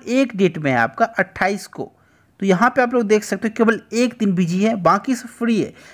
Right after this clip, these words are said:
यानी कि आपके पास जो टाइम बच गया, यहाँ देखो, Tier थ्री का डिस्क्रिप्टिव, ये भी छः फेब को है, यानी कि डिस्क्रिप्टिव से टीसीएस का कोई लेना देना नहीं है। इस बीच में टीसीएस बिल्कुल फ्री है, वो एग्जाम आपका कंडक्ट करा ले जाएगा।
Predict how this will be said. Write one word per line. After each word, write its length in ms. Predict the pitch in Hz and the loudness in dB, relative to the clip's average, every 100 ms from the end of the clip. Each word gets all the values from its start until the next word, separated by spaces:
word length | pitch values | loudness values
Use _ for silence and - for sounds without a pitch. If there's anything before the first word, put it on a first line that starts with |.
| - | -4
यानी 340 | 139 131 139 208 | 2 2 2 0
कि 280 | 208 147 151 | 0 -2 2
आपके 320 | 156 165 208 | 2 0 -2
पास 240 | 196 196 214 | 0 2 2
जो 100 | 208 | 0
टाइम 300 | 202 151 190 | 0 0 0
बच 220 | 226 214 | -2 -2
गया, 120 | 202 190 | -4 -2
यहाँ 180 | 208 | 0
देखो, 180 | 185 160 | 0 -2
Tier 280 | 139 196 202 | -2 0 0
थ्री 80 | 214 | 0
का 100 | 214 | 0
डिस्क्रिप्टिव, 580 | 202 202 - 202 180 123 - - _ - | 0 0 0 -2 -2 -4 -6 -20 _ -2
ये 180 | 165 208 | 2 4
भी 120 | 220 | 2
छः 380 | - - 247 269 - | -4 -2 0 0 -4
फेब 340 | - 214 196 185 | 0 2 2 0
को 140 | 175 | -2
है, 60 | 113 | -2
यानी 260 | 135 185 214 | 0 -2 -2
कि 280 | 247 247 254 - - _ _ _ - | -2 -4 -4 -12 -20 _ _ _ -4
डिस्क्रिप्टिव 720 | 185 214 - 226 214 - 254 | 0 0 2 0 0 0 0
से 200 | 233 254 247 269 - _ | 0 2 2 2 -4 _
टीसीएस 340 | 220 208 226 220 | 2 4 2 2
का 120 | 220 | 0
कोई 200 | 226 226 | 2 4
लेना 280 | 214 208 202 | 6 6 4
देना 240 | 202 196 190 | 2 2 2
नहीं 260 | 185 160 | 2 -2
है। 60 | 110 | -4
इस 200 | 165 185 | -4 -2
बीच 200 | 220 214 | -2 -2
में 80 | 233 | -4
टीसीएस 400 | 202 208 226 208 180 | -2 -4 -2 -2 2
बिल्कुल 360 | 190 185 233 226 | 0 2 0 0
फ्री 300 | - 220 240 | -2 2 4
है, 220 | 226 240 - - - | 4 2 -4 -8 4
वो 80 | 202 | 4
एग्जाम 420 | 185 196 214 208 | 6 2 2 2
आपका 220 | 208 208 | 0 0
कंडक्ट 420 | - 202 214 214 | -2 0 0 -2
करा 240 | - 175 175 | 0 2 4
ले 140 | 180 | 0
जाएगा। 380 | 156 131 113 - | 0 0 -2 -6